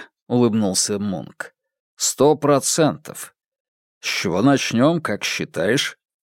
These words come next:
Она покачала головой. "Не знаю точно. Наверное, все-таки придется вернуться к Палатину, поговорить с монахинями, действительно ли он был у них на выходных".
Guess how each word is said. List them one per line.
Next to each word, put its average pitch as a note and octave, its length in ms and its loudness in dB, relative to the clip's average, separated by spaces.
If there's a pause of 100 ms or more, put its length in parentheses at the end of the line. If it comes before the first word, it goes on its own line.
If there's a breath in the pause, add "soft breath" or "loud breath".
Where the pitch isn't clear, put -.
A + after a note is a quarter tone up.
(340)
Она F2 280 -2
покачала B2+ 580 2
головой. A2+ 540 0 (720)
"Не E3 400 2
знаю F#3+ 360 4
точно. C3 540 0 (600 soft breath)
Наверное, D3+ 600 4
все-таки F3+ 360 -2
придется F#3+ 540 0
вернуться F#3 680 2
к - 120 -12
Палатину, E3+ 760 -2 (460 loud breath)
поговорить C#3 460 4
с - 120 -2
монахинями, C#3 960 2
действительно C#3+ 680 2
ли B2 160 6
он E3+ 340 4
был E3+ 200 4
у D#3+ 60 4
них C3+ 260 2
на C#3+ 120 4
выходных". C3+ 680 -2